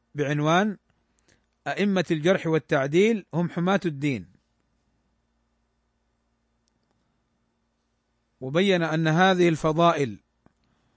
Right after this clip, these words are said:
وهذه المآثر بالحجة والدليل ثابتة لهم، ليست من باب أن تمدح شخصاً بما ليس فيه، أو أن تمدح جماعة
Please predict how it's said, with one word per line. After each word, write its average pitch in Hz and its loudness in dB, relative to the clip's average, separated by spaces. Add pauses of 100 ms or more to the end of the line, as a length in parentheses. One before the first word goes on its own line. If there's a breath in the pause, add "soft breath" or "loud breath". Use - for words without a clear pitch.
(240)
وهذه 170 2
المآثر 185 2 (400)
بالحجة 160 0
والدليل 165 2
ثابتة 185 2
لهم، 156 0 (880)
ليست 190 2
من 180 0
باب 196 4 (420)
أن 147 -6
تمدح 180 0
شخصاً 214 0
بما 170 2
ليس 165 0
فيه، 151 -2 (880)
أو 143 -2
أن 160 -4
تمدح 180 0
جماعة 185 2